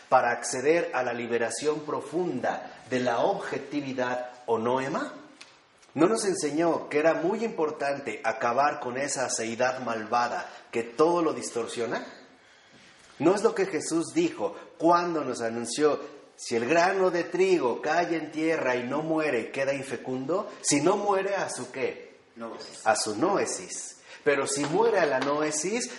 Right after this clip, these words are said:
Speaker 1: entonces dará fruto, y su fruto será
Speaker 2: Fecundo.
Speaker 1: fecundo,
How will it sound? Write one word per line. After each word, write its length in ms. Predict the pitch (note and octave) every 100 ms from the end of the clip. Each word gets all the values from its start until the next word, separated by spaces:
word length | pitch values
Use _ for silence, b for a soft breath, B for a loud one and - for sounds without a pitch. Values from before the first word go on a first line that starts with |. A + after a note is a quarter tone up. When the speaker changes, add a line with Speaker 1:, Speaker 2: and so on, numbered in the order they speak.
| -
Speaker 1:
entonces 580 | B2 C3 D#3+ E3+ F#3
dará 240 | C#3 B2+ B2+
fruto, 540 | D#3+ F3 - A#2+ G2+ B -
y 80 |
su 140 | A#2+ C3
fruto 420 | D3 E3+ E3 E3+
será 580 | - B2 C3 A3+ - - - - _ -
Speaker 2:
Fecundo. 500 | - - F#2+ - - -
Speaker 1:
fecundo, 800 | - B2 D3+ C3 A2 D3+ - -